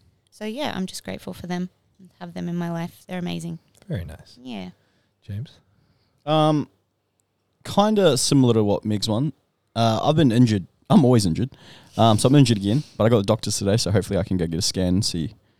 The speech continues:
Speaker 2: Yeah,
Speaker 3: if
Speaker 2: sweet.
Speaker 3: I've got a hernia. I don't know. <laughs> But, um, I'm grateful for, I feel really good for thirty-two years old.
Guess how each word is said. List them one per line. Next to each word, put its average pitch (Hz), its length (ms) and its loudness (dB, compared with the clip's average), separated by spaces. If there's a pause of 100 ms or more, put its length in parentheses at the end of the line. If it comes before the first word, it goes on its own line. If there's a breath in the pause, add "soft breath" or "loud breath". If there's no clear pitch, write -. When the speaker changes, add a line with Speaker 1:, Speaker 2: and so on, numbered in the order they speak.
Speaker 2:
Yeah, 110 200 -8 (100)
Speaker 3:
if - 60 -18 (120)
Speaker 2:
sweet. - 60 -10
Speaker 3:
I've 95 120 -4
got 98 120 -2
a 101 40 0
hernia. 104 420 0
I 95 100 0
don't 95 80 -2
know. 127 220 4 (160)
<laughs> - 200 -20
But, 131 120 6
um, 131 340 6
I'm 147 120 6
grateful 127 300 2
for, 117 480 4 (200)
I 160 80 4
feel 254 240 0
really 151 340 6
good 117 240 2
for 107 380 4
thirty-two 110 500 0
years 80 240 -2
old. - 220 -12